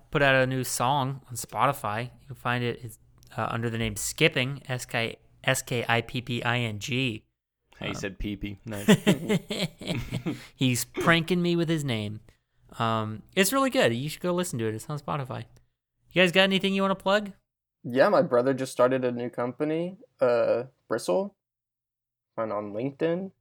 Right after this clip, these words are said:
Speaker 1: Bristle?
Speaker 3: Bristle, yeah,
Speaker 2: Bristol.
Speaker 3: it's like a
Speaker 2: Bristol. Like a toothbrush?
Speaker 3: You pronounce it bristle.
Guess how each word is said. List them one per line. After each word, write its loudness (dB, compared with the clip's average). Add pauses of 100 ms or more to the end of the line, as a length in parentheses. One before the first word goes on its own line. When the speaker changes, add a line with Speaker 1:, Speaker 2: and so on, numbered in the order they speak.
(520)
Speaker 1:
Bristle? 0 (840)
Speaker 3:
Bristle, 2
yeah, 0
Speaker 2:
Bristol. 4
Speaker 3:
it's -8
like 0
a 2
Speaker 2:
Bristol. -2 (300)
Like -8
a -4
toothbrush? -4 (920)
Speaker 3:
You 2
pronounce 4
it -6
bristle. 0